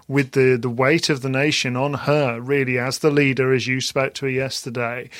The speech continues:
and they were lining up against each other. And really the, the scenario was kind of perfect for Krejcikova. She was coming in,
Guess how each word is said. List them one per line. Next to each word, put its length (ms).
and 140
they 40
were 80
lining 360
up 100
against 420
each 200
other. 180
And 140
really 180
the, 220
the 60
scenario 640
was 260
kind 260
of 80
perfect 480
for 380
Krejcikova. 640
She 140
was 100
coming 360
in, 320